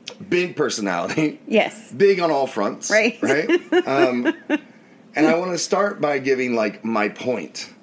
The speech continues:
Speaker 2: Okay.
Speaker 1: And it's gonna piss everyone off.
Speaker 2: Uh-oh.
Speaker 1: Because
Speaker 2: <laughs>
Speaker 1: everyone hates her.
Speaker 2: Yes, that's
Speaker 1: She is
Speaker 2: true.
Speaker 1: one of the most hateable Disney villains ever. Like, you would rather kick it with Maleficent
Speaker 2: Yes.
Speaker 1: than the Queen of Hearts.
Speaker 2: Right. Well, I mean, with Maleficent, there's at least a chance you're gonna have a good time.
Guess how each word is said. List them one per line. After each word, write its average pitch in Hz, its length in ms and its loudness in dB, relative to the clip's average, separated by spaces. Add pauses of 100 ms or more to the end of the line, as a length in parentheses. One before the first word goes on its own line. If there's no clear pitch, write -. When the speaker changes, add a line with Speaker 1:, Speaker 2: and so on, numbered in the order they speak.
(100)
Speaker 2:
Okay. 214 300 -2 (240)
Speaker 1:
And 120 200 0
it's 110 140 -2
gonna 127 220 -2 (200)
piss 175 320 -4
everyone 107 380 0
off. 90 320 -4
Speaker 2:
Uh-oh. 160 500 0 (560)
Speaker 1:
Because 240 240 2
Speaker 2:
<laughs> - 40 0
Speaker 1:
everyone 214 420 2
hates 165 360 -2
her. - 140 -8 (280)
Speaker 2:
Yes, - 420 -2 (100)
that's 180 100 -2
Speaker 1:
She 208 160 2
is 202 100 2
Speaker 2:
true. 185 80 0
Speaker 1:
one 196 120 0
of 165 100 -6
the 170 100 -2
most 151 320 -2 (200)
hateable 117 640 0 (600)
Disney 143 280 0
villains 139 340 0
ever. 160 180 2
Like, 127 220 0
you 202 140 0
would 214 140 0
rather 160 400 0 (200)
kick 185 220 -2
it 156 100 -2
with 135 120 -2
Maleficent 110 760 -2 (160)
Speaker 2:
Yes. - 340 -4 (340)
Speaker 1:
than 139 160 0
the 127 80 -2
Queen 165 240 0
of 123 80 -2
Hearts. - 520 -2
Speaker 2:
Right. 254 340 2
Well, 302 240 0
I 269 80 4
mean, 247 340 2
with 247 220 2
Maleficent, 214 640 0
there's 165 180 0
at 175 100 -4
least 175 340 -6
a - 40 -6
chance 202 440 0
you're 180 80 -2
gonna 185 140 2
have 180 120 0
a 175 40 -2
good 165 160 -2
time. 170 400 -2